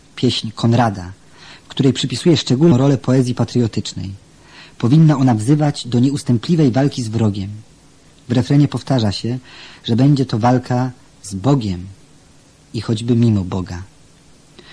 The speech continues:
Wstrząsające jest opowiadanie Sobolewskiego o wywożeniu więźniów polskich na Sybir. Młodzi chłopcy o ogolonych głowach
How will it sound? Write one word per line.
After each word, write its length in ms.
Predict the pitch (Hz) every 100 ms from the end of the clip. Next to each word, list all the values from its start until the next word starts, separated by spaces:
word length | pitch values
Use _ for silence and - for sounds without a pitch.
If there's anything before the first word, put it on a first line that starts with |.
| - - -
Wstrząsające 720 | - - 147 - 147 135 117
jest 240 | 101 -
opowiadanie 440 | 110 107 113 117 113
Sobolewskiego 760 | 113 117 113 - - 117 123
o 100 | 117
wywożeniu 480 | 110 107 107 120 113
więźniów 500 | 113 117 110 120 -
polskich 500 | - 110 - - 110
na 100 | 113
Sybir. 380 | - 104 98 95 - _ - _ _ _ _ - _ _ -
Młodzi 240 | 127 156 131
chłopcy 540 | 139 143 - - 143
o 120 | 135
ogolonych 580 | 127 123 135 147 117 -
głowach 560 | 110 127 117 127 120